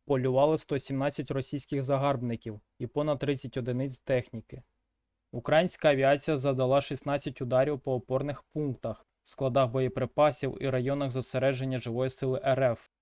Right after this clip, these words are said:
Протягом бойового дня українськими ракетно-артилерійськими підрозділами відпрацьовано удари по чотирьох пунктах управління ворожих військ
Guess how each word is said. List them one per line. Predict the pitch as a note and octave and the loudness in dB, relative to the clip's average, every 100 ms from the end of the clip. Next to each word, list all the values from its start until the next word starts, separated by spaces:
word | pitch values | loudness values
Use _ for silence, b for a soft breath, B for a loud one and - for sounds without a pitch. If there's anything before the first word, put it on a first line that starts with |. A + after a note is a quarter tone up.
| _ | _
Протягом | - E3+ F3 D#3+ D3 | 2 4 4 2 2
бойового | C#3 C#3 C#3+ D3 C3+ | 2 2 2 2 0
дня | A#2+ B2+ B2+ | 0 2 2
українськими | A#2+ D3 D3+ - C#3+ C3+ | 2 0 0 -4 -2 0
ракетно-артилерійськими | C3+ C#3+ - C3 - C3+ C#3 D3 C3+ - C3+ | 2 0 2 -2 0 -2 0 -2 -4 -6 -4
підрозділами | A#2 A#2 C#3 E3+ D#3+ D3 B2+ A#2+ - | -4 -2 2 2 2 0 0 -2 -4
відпрацьовано | B2 - C#3 - D3+ D3+ D3 C#3 | -8 -2 -2 0 0 0 0 0
удари | C3 C3 C#3 C#3 | 2 4 4 2
по | C3 | -2
чотирьох | - - B2+ C#3+ - | -6 -4 0 0 0
пунктах | - D3 C#3 C#3+ - | -4 -4 -2 -2 -2
управління | C3 C#3+ C3+ C#3+ C#3 | 0 0 2 0 0
ворожих | B2 A#2+ C#3 C#3 C#3 - | 0 0 0 0 -4 -4
військ | D3 C3 - | -2 -2 -4